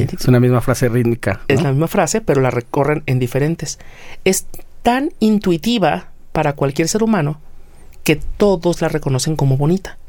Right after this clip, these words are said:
Speaker 1: porque no les cuesta calorías al cerebro. Mientras más compleja sea la canción,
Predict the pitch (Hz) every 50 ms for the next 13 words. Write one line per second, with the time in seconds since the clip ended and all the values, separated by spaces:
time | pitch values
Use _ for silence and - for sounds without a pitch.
0 | - - - - - - - - 165 - 160 143 143 143 156 147 - - - 147
1 | 135 - - - 127 131 - - - - - - - - - - - - - -
2 | - - - - - - - - - - - _ _ _ - - _ - 143 135
3 | 127 127 127 123 120 131 - - - - 165 160 - - 147 175 196 196 - -
4 | - - - - - - - - - 175 165 170 170 165 156 165 165 156 151 160
5 | 170 202 233 233 - - - - 285 294 285 269 - - 262 247 226 208 - 233
6 | 214 - - 160 147 151 151 156 - - 220 220 220 - - 233 190 160 185 208
7 | -